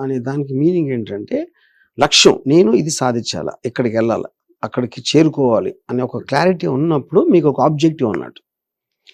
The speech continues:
నేనేంటంటే రోడ్డు మీద వెళ్తున్నా, డెస్టినేషన్ ఎ-, ఎందుకు వెళ్తున్నాను, వెళ్ళాల్సిన అవసరం ఏంటి, అక్కడికి వెళ్ళి ఏం చేయాలి అనే క్లారిటీ అనేది ఆలోచించకుండా నడిచాను. అని ఏ సినిమా పడితే అట్-, అప్పుడు ఏ మూడ్ వస్తే అది తీసేయడం.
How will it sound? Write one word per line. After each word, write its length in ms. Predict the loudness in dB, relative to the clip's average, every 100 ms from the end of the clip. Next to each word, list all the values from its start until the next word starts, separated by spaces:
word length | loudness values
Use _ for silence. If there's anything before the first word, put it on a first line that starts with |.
| _ _ _
నేనేంటంటే 600 | 4 8 10 8 4 4
రోడ్డు 340 | 8 10 10 10
మీద 140 | 8
వెళ్తున్నా, 360 | 6 4 0 0
డెస్టినేషన్ 880 | -2 -2 2 6 6 6 4 4 4
ఎ-, 220 | 2 0 2
ఎందుకు 300 | 2 4 4
వెళ్తున్నాను, 840 | 4 2 -2 0 4 4 4 0 _ _ _ _ _ _ _ 0
వెళ్ళాల్సిన 420 | 4 4 2 2
అవసరం 420 | 2 2 0 0
ఏంటి, 220 | 2 2
అక్కడికి 240 | 0 0 -2
వెళ్ళి 200 | 0 2
ఏం 320 | 6 6 4 2
చేయాలి 460 | 4 4 4 2 0
అనే 280 | -2 -4 -4
క్లారిటీ 640 | -2 -2 0 -2 -2 -2
అనేది 360 | 0 -2 2 4
ఆలోచించకుండా 760 | 4 4 2 0 -6 -4 0
నడిచాను. 380 | 2 2 -2 -8 -12 _ _ _ _ _ _ -4
అని 160 | 0 6
ఏ 140 | 6
సినిమా 360 | 6 4 2 2
పడితే 200 | 2 0
అట్-, 240 | 0 -2
అప్పుడు 300 | -4 -2 -2
ఏ 120 | 0
మూడ్ 260 | 0 2 0
వస్తే 280 | -2 -2 -4
అది 140 | -2
తీసేయడం. 460 | -2 -2 -2 -6